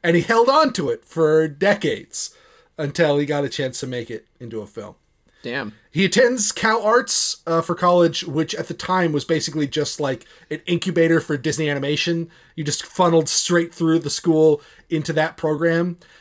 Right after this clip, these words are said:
Speaker 1: And that is indeed where he wound up. He's clearly an odd fit for that company, but he, you know, worked on numerous projects while he was there.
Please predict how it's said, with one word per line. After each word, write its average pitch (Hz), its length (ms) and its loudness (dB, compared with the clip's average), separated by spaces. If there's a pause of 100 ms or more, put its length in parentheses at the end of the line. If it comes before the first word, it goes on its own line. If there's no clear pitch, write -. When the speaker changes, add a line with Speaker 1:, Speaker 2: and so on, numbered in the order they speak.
(120)
Speaker 1:
And 165 360 2
that 160 220 4
is 175 140 4
indeed 170 320 0
where 180 120 0
he 170 80 0
wound 160 260 2
up. 185 240 0
He's 170 180 0
clearly 262 480 0
an 185 120 2
odd 170 360 2
fit 202 320 -2
for 190 140 -6
that 196 180 0
company, 240 440 -2
but 233 180 0
he, 311 320 -2 (320)
you 359 80 0
know, 285 120 4
worked 196 300 2
on 190 400 0 (120)
numerous 170 560 2
projects 156 600 -2
while 143 180 2
he 135 100 -2
was 131 180 -8
there. 120 340 -6